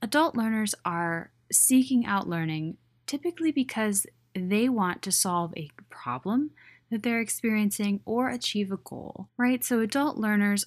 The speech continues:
are very focused on creating some kind of immediate transformation for themselves. So when we design online courses,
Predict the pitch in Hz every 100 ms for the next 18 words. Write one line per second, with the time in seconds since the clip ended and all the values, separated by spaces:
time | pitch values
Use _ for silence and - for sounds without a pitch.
0 | - 185 190 202 269 - 185 185 185 190
1 | - 180 180 - 196 190 190 190 247 277
2 | - 220 196 190 175 170 - 185 180 190
3 | 208 220 - 170 165 - 190 165 160 -
4 | 160 160 147 147 - - 50 - - -
5 | - - - - - 214 208 214 226 339
6 | 302 240 185 185 202 220 - - 180 180
7 | 165 160 160 269 285 - 196 185 -